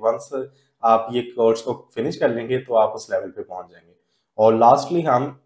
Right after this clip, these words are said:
एक्सप्लोरिंग के प्लान पे हैं, क्योंकि अभी हमने कोई अपनी ऐप नहीं बनाई, कुछ भी नहीं किया तो उसको। और इस स्टेप पे कि आपको इसका किससे पता चला, आप other पे क्लिक करके और कंटिन्यू कर दें, क्योंकि आपको इसका यहाँ से इस कोर्स से पता चला।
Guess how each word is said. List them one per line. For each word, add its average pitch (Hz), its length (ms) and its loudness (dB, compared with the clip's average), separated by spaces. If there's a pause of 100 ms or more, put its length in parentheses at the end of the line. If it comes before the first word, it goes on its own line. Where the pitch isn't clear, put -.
(180)
एक्सप्लोरिंग 117 500 -2
के 117 60 -4
प्लान 87 300 -10
पे 95 140 -18
हैं, - 80 -20
क्योंकि 120 180 -8
अभी 120 180 -4
हमने 113 240 -10
कोई 117 280 -2
अपनी 117 280 -10
ऐप 104 220 -8
नहीं 107 100 -18
बनाई, 101 280 -16
कुछ 107 240 -20
भी 113 60 -18
नहीं 110 120 -16
किया 98 200 -6 (380)
तो 95 60 -10
उसको। 87 380 -14 (280)
और 117 360 4
इस 147 180 4
स्टेप 143 300 4
पे 143 120 4
कि 139 160 -4
आपको 123 300 2
इसका 131 340 -4
किससे 127 320 -10
पता 143 200 2
चला, 127 200 0
आप 117 300 4
other 131 200 0
पे 170 140 -10
क्लिक 123 300 -10
करके 131 360 -4 (460)
और 104 320 0
कंटिन्यू 92 360 -6
कर 87 160 -16
दें, 85 160 -20 (120)
क्योंकि 113 200 -6
आपको 113 300 0
इसका 113 300 0 (180)
यहाँ 101 300 -6
से 107 180 -4
इस 101 140 -8
कोर्स 90 300 -12
से 92 60 -10
पता 87 200 -12
चला। 80 260 -20